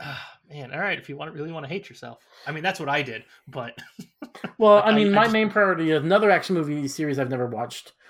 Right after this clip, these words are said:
Speaker 2: which I bought the set, is I need to watch all the Mission Impossible movies,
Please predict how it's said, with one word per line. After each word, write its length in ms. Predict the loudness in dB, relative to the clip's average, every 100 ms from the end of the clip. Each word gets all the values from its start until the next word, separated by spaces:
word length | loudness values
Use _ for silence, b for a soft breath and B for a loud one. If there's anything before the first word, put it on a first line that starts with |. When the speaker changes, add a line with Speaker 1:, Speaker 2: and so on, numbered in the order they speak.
| b
Speaker 2:
which 140 | -2
I 80 | 0
bought 520 | 0 6 6 6 0
the 120 | -8
set, 580 | -6 0 0 0 -6 -20 -20 _ _ _ _ _ _ _ _ -8
is 120 | -2
I 80 | 2
need 100 | 4
to 40 | 4
watch 220 | 4 4
all 100 | 2
the 60 | 2
Mission 240 | -2 0
Impossible 420 | 2 2 2 -4
movies, 600 | 0 0 -2 -6 -8 -14